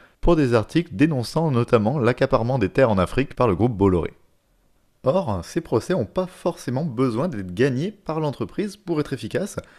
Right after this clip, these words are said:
puisque le but est avant tout de tuer son adversaire par la procédure judiciaire. C'est-à-dire que quoi qu'il arrive, le coût en frais judiciaires pour un petit journal comme Bastamag va être tellement élevé, et le coût de perdre un procès pour le groupe Bolloré va être tellement dérisoire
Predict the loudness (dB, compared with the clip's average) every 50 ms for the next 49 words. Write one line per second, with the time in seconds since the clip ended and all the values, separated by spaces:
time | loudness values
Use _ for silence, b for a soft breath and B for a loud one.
0 | b b b -10 -8 -8 -2 2 4 4 4 2 0 -6 -6 -4 -2 -2 0 0
1 | 0 -2 -2 -2 -2 -4 -4 -6 -8 -8 -6 -6 -6 -4 -2 -2 2 2 2 2
2 | 0 -2 -8 -8 -8 _ _ 0 2 2 2 0 -2 -4 -4 0 0 0 2 2
3 | 2 2 2 2 0 0 -2 -4 -2 -2 -2 -2 -2 -2 -8 _ _ _ _ _
4 | _ _ _ _ _ _ _ _ _ _ -6 -2 0 2 2 0 -2 -2 -6 -4
5 | -2 -2 -2 0 2 4 4 4 4 2 0 -2 -2 -4 -6 b b b b b
6 | b -4 0 2 2 2 0 -2 -2 2 2 2 2 0 -4 -4 -2 -2 -2 0
7 | 2 2 2 2 0 -4 -6 -6 -2 0 0 0 0 -2 -8 _ -2 0 0 0
8 | 0 0 -2 -2 0 0 0 0 2 0 0 -2 -2 -2 -2 2 6 6 6 6
9 | 4 0 0 2 2 2 0 0 -2 -4 -6 _ _ _ _ _ 0 4 6 6
10 | 6 4 -2 -12 _ _ _ 4 4 6 6 4 2 2 2 2 2 2 2 2
11 | 4 4 4 2 2 b b b b b b 0 2 4 2 2 0 -4 -4 -4
12 | -4 -4 -2 0 2 2 2 2 0 -4 -4 -4 -6 -4 -4 -2 -4 -4 -4 0
13 | 2 2 2 4 2 0 0 4 4 4 4 4 2 0 0 0 0 0 -2 -4
14 | _ _ -2 0 0 0 0 -2 -2 -4 0 2 2 2 4 2 0 -2 -2 0
15 | 0 0 -2 -4 -8 -16 _